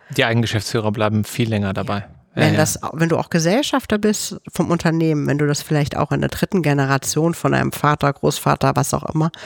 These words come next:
Speaker 2: bleibst du sehr viel länger an Bord, versuchst sehr viel mehr,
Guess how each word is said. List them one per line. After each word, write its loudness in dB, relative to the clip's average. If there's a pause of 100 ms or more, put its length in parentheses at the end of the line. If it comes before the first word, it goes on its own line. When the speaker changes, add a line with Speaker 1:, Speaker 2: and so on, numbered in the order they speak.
(440)
Speaker 2:
bleibst 0
du 2
sehr 2
viel 0
länger 2 (460)
an 2
Bord, 2
versuchst 0 (560)
sehr 2
viel 0
mehr, 2